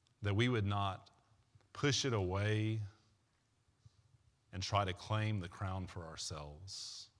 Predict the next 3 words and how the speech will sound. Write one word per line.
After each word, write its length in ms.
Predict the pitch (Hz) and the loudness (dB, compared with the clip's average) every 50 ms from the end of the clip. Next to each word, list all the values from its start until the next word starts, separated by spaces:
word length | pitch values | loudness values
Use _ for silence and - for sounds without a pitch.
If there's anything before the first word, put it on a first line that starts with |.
| _ _ _ _ _ _ _ _ _ - - _ _ _ - - - - _ _ _ _ _ _ _ _ - | _ _ _ _ _ _ _ _ _ -20 -20 _ _ _ -20 -20 -20 -20 _ _ _ _ _ _ _ _ 0
Rather, 420 | 98 101 104 107 104 101 92 90 | 2 4 4 4 4 2 0 -2
Jesus, 880 | 82 - 90 90 87 - - - - - - - - - - - - - - - | -4 -4 -6 -6 -6 -8 -8 -10 -12 -10 -8 -8 -8 -8 -8 -10 -12 -12 -10 -8
Lord, 540 | 95 92 98 101 95 90 87 85 85 87 | -4 -2 -2 -2 -2 -4 -6 -10 -14 -18